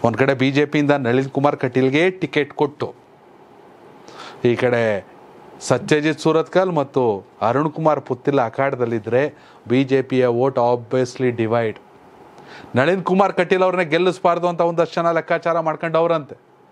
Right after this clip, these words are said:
ಹೀಗಾದ್ರೆ ಇದರ ಅಡ್ವಾಂಟೇಜ್ ಕಾಂಗ್ರೆಸ್ಗೆ ಆಗೋದ್ರಲ್ಲಿ ಈ ಸಲ ದಕ್ಷಿಣ ಕನ್ನಡದಲ್ಲಿ ಅಚ್ಚರಿ ಪಡಬೇಕಾಗಿಲ್ಲ. ಹೀಗಾಗಿ ಹೈಕಮಾಂಡ್ ಕೂಡ ತಮ್ಮದೇ ಕೈಯಲ್ಲಿರುವಂಥ ಕ್ಷೇತ್ರವನ್ನ ಬಿಟ್ಕೊಡೋ ಲೆಕ್ಕಾಚಾರದಲ್ಲಿಲ್ಲ.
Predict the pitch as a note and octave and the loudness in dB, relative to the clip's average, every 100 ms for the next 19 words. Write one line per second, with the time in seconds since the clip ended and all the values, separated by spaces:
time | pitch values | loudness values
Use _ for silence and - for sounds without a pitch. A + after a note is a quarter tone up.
0 | - - - - C3+ C3 B2+ B2 B2 A#2 | -20 -20 -20 -6 -2 0 0 -2 -2 0
1 | A#2 B2 C3+ D#3+ C#3 A2 A2 A2+ - - | 0 0 0 -2 -2 -4 -4 -6 -20 -20
2 | - - - - B2+ B2 A#2 - A#2+ A#2 | -20 -20 -12 -2 -2 -2 -4 -2 -2 0
3 | A#2 A#2 A2+ A#2+ A2+ A2 B2+ A#2+ A2+ A#2 | -2 -2 -2 -2 -4 -6 -6 -6 -2 0
4 | A#2+ G#2+ B2 A2+ A#2 A2 A#2 A2+ G#2+ G#2+ | 0 0 -2 -2 -2 -2 -2 -2 0 -2
5 | A#2 - - - C3 C3+ C3+ C#3 B2 B2 | -4 -8 -18 -4 0 2 2 0 -2 -2
6 | C#3 D3 C#3+ C#3+ C#3+ C#3 C#3 C#3 G#2+ A2 | -2 -2 -2 -2 -2 -2 0 -2 -4 -2
7 | B2+ D3+ F3+ G3+ G3+ - - - - D3+ | 0 2 2 0 -4 -16 -20 -6 0 2
8 | D3 C#3+ C3+ C3 C3 - C#3+ C3+ C3+ C3 | 2 0 0 -2 -6 -4 -4 -2 -2 -2
9 | A#2+ B2 - C3 B2+ A#2 B2+ A#2+ B2+ A#2 | -4 -6 -2 0 0 -2 -4 -2 -4 -2
10 | B2 C3+ A#2 | -2 0 -2